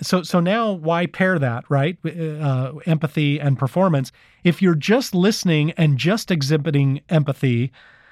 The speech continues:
but you're not performing, people can't trust you. You're nice, you're sweet, but results matter to our credibility and effectiveness as a leader.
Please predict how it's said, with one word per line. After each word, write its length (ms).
but 220
you're 140
not 320
performing, 680
people 240
can't 240
trust 300
you. 100
You're 100
nice, 560
you're 120
sweet, 480
but 160
results 600
matter 420
to 140
our 140
credibility 760
and 80
effectiveness 600
as 80
a 80
leader. 320